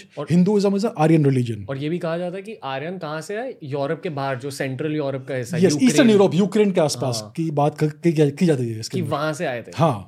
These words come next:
Speaker 1: पर actually आजकल की थ्योरीज कहते हैं कि नहीं, हम वहाँ गए।
Speaker 2: Exactly।
Speaker 1: आप एक्सटेंड कर दो ये।
Speaker 2: अभी देखिए क्या है कि <clears throat>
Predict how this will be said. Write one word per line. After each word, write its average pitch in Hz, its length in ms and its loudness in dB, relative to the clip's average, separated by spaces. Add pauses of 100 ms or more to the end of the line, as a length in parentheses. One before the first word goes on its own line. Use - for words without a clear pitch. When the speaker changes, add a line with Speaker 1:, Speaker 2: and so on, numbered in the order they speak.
Speaker 1:
पर 165 320 -6 (100)
actually 175 320 -10
आजकल 160 400 -8
की 170 100 -8
थ्योरीज 165 380 -8
कहते 170 180 -8
हैं 170 60 -8
कि 180 60 -8
नहीं, 160 260 -6
हम 120 200 -6
वहाँ 123 380 -6
गए। 87 100 -16 (180)
Speaker 2:
Exactly। 123 440 -6 (1040)
Speaker 1:
आप 131 180 -6
एक्सटेंड 107 320 -8
कर 104 140 -10
दो 101 100 -10
ये। 98 120 -12
Speaker 2:
अभी 165 140 2
देखिए 185 240 6
क्या 170 180 6
है 160 100 8
कि 175 160 4
<clears throat> - 160 0